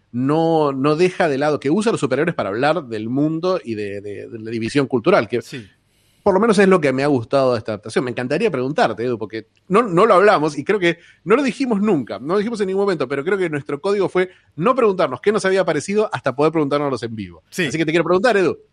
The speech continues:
Speaker 1: ¿qué te pareció Jupiter's Legacy?
Speaker 2: <laughs> Tengo sentimientos mixtos. <laughs> Tengo sentimientos mixtos. Siento que en el primer episodio, recordemos, que ni siquiera hemos visto más episodios hasta el momento de grabar esto.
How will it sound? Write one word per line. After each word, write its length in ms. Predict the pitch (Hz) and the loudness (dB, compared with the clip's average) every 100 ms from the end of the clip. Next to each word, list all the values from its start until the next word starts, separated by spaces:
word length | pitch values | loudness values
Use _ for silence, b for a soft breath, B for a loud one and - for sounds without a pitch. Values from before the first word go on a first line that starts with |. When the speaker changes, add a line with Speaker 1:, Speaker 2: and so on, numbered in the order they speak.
| _ | _
Speaker 1:
¿qué 120 | 247 254 | 0 4
te 120 | 226 | 4
pareció 340 | 180 156 233 | 4 2 -2
Jupiter's 320 | 196 175 170 185 | -4 -4 -6 -4
Legacy? 300 | 160 98 196 | -4 -4 -4
Speaker 2:
<laughs> 1300 | 165 - - 233 - 208 - 196 175 - - - - | -4 -4 -8 -8 -4 -6 -4 -6 -6 -8 -20 -16 -2
Tengo 680 | 180 214 190 190 214 233 _ _ _ _ _ | 0 0 2 4 4 2 _ _ _ _ _
sentimientos 460 | - 120 113 104 | -16 -12 -12 -16
mixtos. 440 | 107 - - - - _ _ - | -20 -20 -20 -20 -20 _ _ -10
<laughs> 840 | - 208 - 196 - _ - - | -6 -8 -6 -8 -8 _ -20 -6
Tengo 220 | 208 254 | -2 0
sentimientos 440 | 202 170 160 160 147 | 0 -2 -6 -6 -8
mixtos. 320 | 123 - 120 | -10 -14 -14
Siento 460 | - 240 247 190 - | -6 -6 -6 -10 -8
que 180 | 151 131 | -10 -8
en 100 | 135 | -12
el 100 | 131 | -10
primer 220 | 135 180 | -6 -6
episodio, 400 | 175 - 135 123 | -6 -8 -8 -10
recordemos, 580 | 120 113 127 139 135 - b b | -12 -12 -10 -10 -12 -18 b b
que 140 | - 135 | -12 -10
ni 220 | 135 160 | -8 -10
siquiera 320 | 175 185 285 | -10 -6 -4
hemos 180 | 330 196 | -2 -2
visto 240 | 214 - | -2 -4
más 120 | 160 147 | -6 -6
episodios 480 | 123 110 92 107 _ | -8 -14 -16 -20 _
hasta 200 | - - | -20 -14
el 60 | 120 | -10
momento 300 | 123 143 139 | -8 -6 -4
de 80 | 127 | -4
grabar 240 | 123 120 | -6 -8
esto. 280 | 117 - | -10 -12